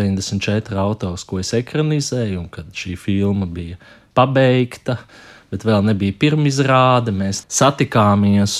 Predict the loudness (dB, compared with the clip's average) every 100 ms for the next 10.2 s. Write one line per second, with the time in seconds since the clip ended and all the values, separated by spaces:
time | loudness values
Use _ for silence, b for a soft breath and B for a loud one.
0 | -4 0 -2 -2 -2 -2 0 0 -2 -2
1 | -4 -4 -4 -4 -8 -4 0 0 -2 B
2 | B B -6 -4 -4 -4 -2 0 0 0
3 | 0 2 4 2 2 -2 -2 -2 -4 -4
4 | 0 4 4 2 0 -4 -8 -6 -2 0
5 | -2 -4 -6 0 0 0 -2 -2 -4 -4
6 | -4 -2 0 0 -4 B B B B -14
7 | -8 -6 -2 0 0 -4 -2 -2 0 0
8 | 0 -2 -4 -2 -2 -2 -4 -2 0 0
9 | 2 0 -2 -4 -4 -4 -6 -8 -10 -8
10 | -8 -8